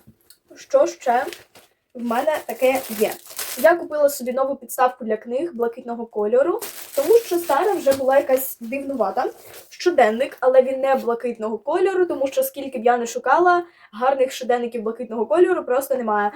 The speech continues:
А цей, ну, просто моя любов. Далі це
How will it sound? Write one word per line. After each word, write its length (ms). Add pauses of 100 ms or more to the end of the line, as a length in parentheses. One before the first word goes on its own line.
(220)
А 100
цей, 260
ну, 140
просто 520
моя 360
любов. 440 (1400)
Далі 600
це 320